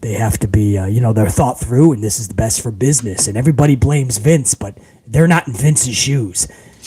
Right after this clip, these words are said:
And, uh, they don't know how to do business. Business is Vince, and Vince, Vince is business. And fans are always gonna complain, but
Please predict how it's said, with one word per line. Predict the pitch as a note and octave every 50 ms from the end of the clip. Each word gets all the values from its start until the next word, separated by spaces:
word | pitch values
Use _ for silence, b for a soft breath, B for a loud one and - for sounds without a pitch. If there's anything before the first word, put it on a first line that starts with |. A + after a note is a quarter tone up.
| B B
And, | C3 A2+ G#2+ G#2+
uh, | G#2 G2+ G2
they | F#2+ G#2 D3+
don't | E3+ F3 F3
know | E3 E3 E3
how | C#3 C#3 D#3
to | D3+ C#3
do | B2 E3 D#3+
business. | C3 - C3 C3+ C3 G#2 A2 - - -
Business | - - C#3+ D#3+ C#3 C#3 D#3+ D3+ - -
is | D3+ B2 G#2+ A2
Vince, | G#2 D3+ C3+ A2 G2+ - -
and | A2 G2
Vince, | C#3 D3 C#3 -
Vince | D3+ D#3+ D3+ D3+ E3 E3 - D3
is | C3 A2
business. | G#2 C3+ D#3 D3+ A#2 A#2+ G2 - -
And | - G2 -
fans | - - - - - - D#3+ D3+ F3 F#3 C#3+
are | D#3+ D3+
always | C#3 D3+ E3 D3+
gonna | - D#3+ D3+ D#3
complain, | - D3+ C#3 C#3+ D#3+ D3+ C3 A2+ G#2 F#2+
but | F#2 F#2 G#2+ G2